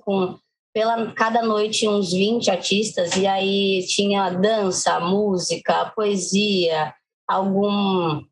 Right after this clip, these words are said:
anúncio e tudo. Então, a partir disso daí, eu fui aprimorando mais, falei, "Ah, eu posso expandir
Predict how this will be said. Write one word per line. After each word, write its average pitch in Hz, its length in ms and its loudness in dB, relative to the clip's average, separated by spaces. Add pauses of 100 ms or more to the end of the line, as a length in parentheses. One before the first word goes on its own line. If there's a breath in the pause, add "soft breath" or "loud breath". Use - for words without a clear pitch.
anúncio 208 640 2
e 190 80 -2
tudo. 202 400 0
Então, 202 380 0
a 220 80 0
partir 220 480 0
disso 214 340 0
daí, 208 460 0 (100)
eu 214 160 0
fui 233 800 0
aprimorando 240 720 0
mais, 247 200 0
falei, 262 220 0
"Ah, 247 140 2
eu 185 120 -2
posso 208 220 -2
expandir 233 720 0